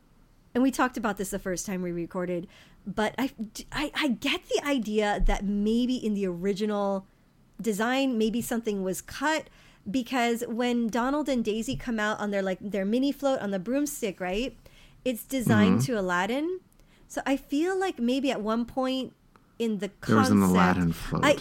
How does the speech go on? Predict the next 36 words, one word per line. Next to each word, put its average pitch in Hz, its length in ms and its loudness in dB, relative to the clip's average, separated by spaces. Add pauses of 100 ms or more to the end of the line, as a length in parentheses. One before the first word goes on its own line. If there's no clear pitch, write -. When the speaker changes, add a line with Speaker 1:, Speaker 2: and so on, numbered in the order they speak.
Speaker 1:
I, 277 180 2
that's 320 380 0
the - 180 0
idea 214 440 0
I 185 100 -6
have. 185 280 -8 (720)
Speaker 2:
Yeah, 113 220 8
because, 107 400 8
yeah, 110 440 6
like, 107 180 4
right 110 240 8
after 120 320 8
that, 92 360 6 (220)
Aladdin 107 440 8
and 98 120 6
Jasmine 104 640 6
and 113 120 8
a 113 40 10
bunch 110 200 6
of 107 80 6
other 104 140 6
characters 113 440 4
are 101 40 6
just 98 200 2
walking. 101 400 4
Speaker 1:
At - 60 0
the 269 80 6
very 233 360 4
end, 185 240 -2
Speaker 2:
There's, 208 200 4
Speaker 1:
right? 220 320 2
After 262 260 0
Speaker 2:
there's 202 160 6
Speaker 1:
the, 214 60 8
Speaker 2:
no 208 80 8
Speaker 1:
after 190 260 -2